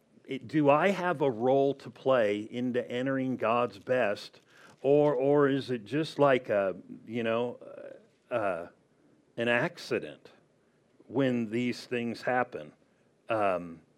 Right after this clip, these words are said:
where did I tell you to turn?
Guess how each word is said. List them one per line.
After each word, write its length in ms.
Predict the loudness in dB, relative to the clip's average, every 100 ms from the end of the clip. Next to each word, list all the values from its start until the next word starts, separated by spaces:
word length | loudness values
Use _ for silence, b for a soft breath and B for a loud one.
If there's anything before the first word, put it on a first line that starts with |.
| _ _ _ _ _ _ _ _ _ _ _ _ _ _ _ _ _ _ _ _ _ _ _ -2
where 140 | -2
did 120 | 0
I 80 | -4
tell 200 | -4 -6
you 100 | -4
to 80 | -6
turn? 240 | -10 -12